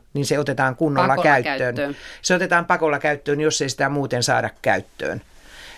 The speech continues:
Speaker 1: Et, eh, meidän työlainsäädäntö on vähän semmoinen tilkkutäkki olemassa, mutta siellä on hyviä kohtia, ne täytyy vaan saada toimimaan. Et, et se on se. Ja sitten toinen asia se, että silloin kun on pienikin epäilys ihmiskaupasta,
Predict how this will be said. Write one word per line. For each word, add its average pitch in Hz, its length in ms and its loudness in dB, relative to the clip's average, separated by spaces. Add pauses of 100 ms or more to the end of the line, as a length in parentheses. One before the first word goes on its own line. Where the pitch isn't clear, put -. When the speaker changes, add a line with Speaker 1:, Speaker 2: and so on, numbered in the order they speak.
Speaker 1:
Et, 160 160 2 (260)
eh, 151 320 4
meidän 165 540 -2
työlainsäädäntö 175 760 2
on 196 140 2
vähän 170 200 2
semmoinen 156 280 0
tilkkutäkki 156 600 0
olemassa, 160 440 2
mutta 143 260 -4
siellä 160 380 4
on 208 300 4
hyviä 202 300 4
kohtia, 135 520 0 (240)
ne 160 100 2
täytyy 156 480 2
vaan 147 200 2
saada 131 360 0 (140)
toimimaan. 110 600 -4 (760)
Et, 151 140 2 (120)
et 170 120 0 (140)
se 220 160 8
on 156 120 2
se. 139 200 0 (240)
Ja 269 60 4
sitten 294 260 4
toinen 185 300 4
asia 143 260 2
se, 151 100 2
että 143 320 0 (680)
silloin 208 320 4
kun 220 140 4
on 226 100 2
pienikin 214 680 4
epäilys 156 480 2
ihmiskaupasta, 127 880 0